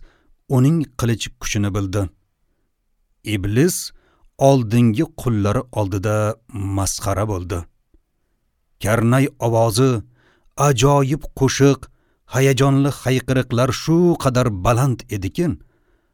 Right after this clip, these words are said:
hatto samo ahli ham, "Bu xursandchilikning sababi nima ekan?" deb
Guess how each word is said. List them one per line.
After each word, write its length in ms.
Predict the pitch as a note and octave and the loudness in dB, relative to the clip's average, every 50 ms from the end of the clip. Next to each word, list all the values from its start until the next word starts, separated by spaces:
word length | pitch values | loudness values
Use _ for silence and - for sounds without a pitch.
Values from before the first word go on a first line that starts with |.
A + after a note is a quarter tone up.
| _ _ | _ _
hatto 440 | - A2 - - _ - C3 C3+ C#3+ C#3+ C#3+ C#3 | -2 -2 -2 -4 _ 0 2 4 4 4 2 2
samo 540 | - - - - - B2+ C3+ C3 D3 E3 D#3+ D#3 - _ - | 0 -4 -6 -4 -2 0 2 2 2 2 0 -2 -4 _ -6
ahli 280 | B2+ - - B2+ B2 | -6 -4 -4 -4 -2
ham, 240 | - C3 C3 C3 C3 B2 A2 - - _ _ _ _ _ _ _ _ _ _ _ _ _ _ _ _ - | 0 2 2 4 4 2 0 -4 -8 _ _ _ _ _ _ _ _ _ _ _ _ _ _ _ _ -16
"Bu 300 | - F2 E2+ F2+ A2 D#3 F3+ E3 | -14 -12 -6 -4 -2 -2 -2 -2
xursandchilikning 1000 | - - C3+ C3 - - - A#2+ A#2 G#2+ - A#2+ A2+ A2 - - F#2+ G2+ A#2 D3 C#3+ | -4 -4 -4 -4 -4 -4 -4 -4 -4 -4 -4 -4 -6 -6 -6 -4 -4 -4 -4 -4 -4
sababi 400 | - - F#2+ F#2+ G2+ G2 G#2 A2 G2+ F2+ | -6 -6 -6 -4 -4 -4 -2 -2 -4 -4
nima 260 | F2 F2+ F#2+ B2 F3+ | -4 -4 -4 -4 -4
ekan?" 380 | E3 A#2+ - - A2 A2 A2+ A2 G#2 G2+ - - _ _ _ _ _ _ _ - | -4 -4 -4 -4 -2 -2 -2 -2 -4 -6 -8 -12 _ _ _ _ _ _ _ -12
deb 360 | F2+ F2 F2+ F2+ G#2 G#2+ G#2+ | -12 -12 -8 -6 -6 -6 -6